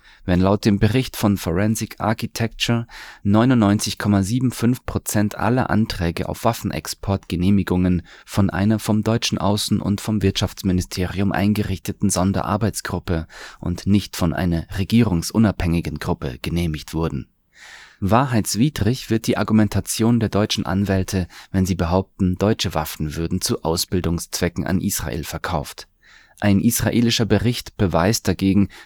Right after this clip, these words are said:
dass das israelische Militär Munition, die für Ausbildungszwecke gekennzeichnet war, zum Töten von Menschen in Gaza verwendet hat. Wenn die deutschen Behörden diesen Bericht nicht kannten, deutet dies darauf hin,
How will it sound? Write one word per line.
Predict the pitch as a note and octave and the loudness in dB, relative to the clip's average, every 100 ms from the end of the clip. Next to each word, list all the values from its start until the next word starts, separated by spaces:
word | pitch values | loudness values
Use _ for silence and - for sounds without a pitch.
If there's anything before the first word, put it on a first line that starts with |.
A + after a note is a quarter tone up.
| - | -6
dass | F#2 | -2
das | - - | 0 0
israelische | - G#2+ G#2+ - A2+ A#2 G2+ | 0 -2 0 2 2 2 2
Militär | G2+ F#2+ F2+ - G#2+ G#2+ | 4 4 0 -2 -2 2
Munition, | G#2+ A#2 A2 - - A#2+ A2 G#2+ - - - | 4 4 4 0 2 4 4 2 -2 -12 -2
die | G#2+ | 0
für | - - | 2 0
Ausbildungszwecke | F#2 A#2 - G#2 G2 F#2+ - G#2 G2+ | 2 0 2 2 2 -2 -2 -2 -2
gekennzeichnet | F#2 F2 - A2+ - F2 E2+ E2+ - | -4 -6 -2 0 0 -2 0 -2 -2
war, | E2+ F#2+ A2 - - - | -2 -2 -4 -12 -16 -2
zum | A#2+ A2 | 0 2
Töten | G#2+ A2 - A2 | 2 2 2 0
von | - G#2+ | 2 4
Menschen | F#2 E2+ - E2 | 4 2 0 -2
in | F#2+ F#2+ | 0 0
Gaza | D2+ D2 D#2 | 0 -2 -4
verwendet | - E2 C#2+ C#2 - - | -2 -2 -4 -8 -10 -12
hat. | - - _ - - - - - - - | -12 -16 _ -20 -20 -20 -20 -20 -20 -10
Wenn | - F#2+ F#2+ F#2+ | 0 4 6 4
die | F#2+ | 2
deutschen | G#2+ C3+ - C3 | 2 2 4 4
Behörden | G#2+ F2 E2+ D#2 C#2+ - | 4 4 2 0 -2 0
diesen | A2+ A2+ | 0 2
Bericht | G#2+ G2+ G2 - - | 2 2 0 -2 2
nicht | G#2+ - - | 2 2 0
kannten, | G2+ F#2+ - G#2+ A#2 | 2 2 2 2 2
deutet | G2 G#2 A#2 - | 4 4 2 0
dies | A2+ A#2 | 2 2
darauf | - F#2+ E2+ | 2 0 0
hin, | A#2+ A#2 | 4 4